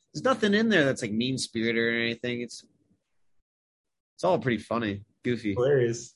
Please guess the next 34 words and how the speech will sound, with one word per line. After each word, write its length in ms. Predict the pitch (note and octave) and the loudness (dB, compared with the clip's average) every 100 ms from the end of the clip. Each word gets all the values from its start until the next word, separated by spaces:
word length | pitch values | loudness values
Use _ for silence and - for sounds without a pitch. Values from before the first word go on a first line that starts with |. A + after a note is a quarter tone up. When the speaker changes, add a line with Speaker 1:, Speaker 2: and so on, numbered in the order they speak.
| - | -6
Speaker 2:
yeah. 280 | B2+ B2+ - - _ _ - | -4 -4 -6 -14 _ _ -8
Speaker 1:
<laughs> 0 | A2 G#2+ G#2+ G#2 G#2+ G2+ - | -6 -4 -8 -8 -10 -10 -6
Speaker 2:
Damn. 220 | A2+ B2 A2+ | -4 -2 -6
Speaker 1:
So 60 | - _ _ - - | -14 _ _ -20 -4
that's 220 | C3 C#3+ - | 2 2 4
that. 300 | B2 A#2 - | 6 6 4
Speaker 2:
Uh, 20 | - _ _ _ | -6 _ _ _
what's 340 | D3+ D3+ G3 F#3+ | 2 6 6 6
Valley 340 | D#3+ F3 F#3 | 4 4 4
Mentality? 640 | F3+ E3+ F3+ E3 E3+ D3 | 2 0 0 2 4 6
What's 200 | C3 C3 | 6 6
the 80 | C#3 | 4
latest? 600 | C#3+ C#3+ C3 - - - _ _ _ _ _ _ _ _ _ _ _ _ _ _ _ _ _ _ - | 6 6 6 2 -6 -10 _ _ _ _ _ _ _ _ _ _ _ _ _ _ _ _ _ _ -2
Speaker 1:
We're 80 | |
in 60 | C3+ | 0
the 80 | C3+ | 2
Sherman 340 | - D3+ D#3 | 4 6 8
Oaks 220 | D#3 D3 | 8 6
Fair 240 | - D#3 D3+ | 6 6 6
this 180 | C#3+ - | 2 -2
Sunday. 460 | D#3 D3 B2 A2 - _ _ _ _ _ _ _ _ _ _ _ - | -2 0 0 0 -6 _ _ _ _ _ _ _ _ _ _ _ -12
Speaker 2:
Nice. 760 | A2+ A#2 B2 C3+ - - - _ _ _ _ _ | -6 -2 0 0 0 -4 -8 _ _ _ _ _
Speaker 1:
We 100 | B2 | -2
Speaker 2:
Some 120 | B2 C3 | 4 6
Speaker 1:
got 260 | C3 C3+ - C#3 | 6 4 0 -4
Speaker 2:
merch. 360 | C3+ - - - _ _ _ - | -4 -8 -12 -18 _ _ _ -4
Speaker 1:
Yeah, 400 | C3 C#3 C#3 G#2+ | 2 6 6 4
we 120 | A2+ | 0
got 140 | B2 | 0
a 60 | A#2 | 0
whole 200 | B2+ B2+ | 2 0
new 160 | C3 B2 | 0 0
batch 560 | B2 A#2+ B2 - - | 4 4 4 0 -4
of 380 | - A#2+ A#2+ G2+ | 4 6 6 4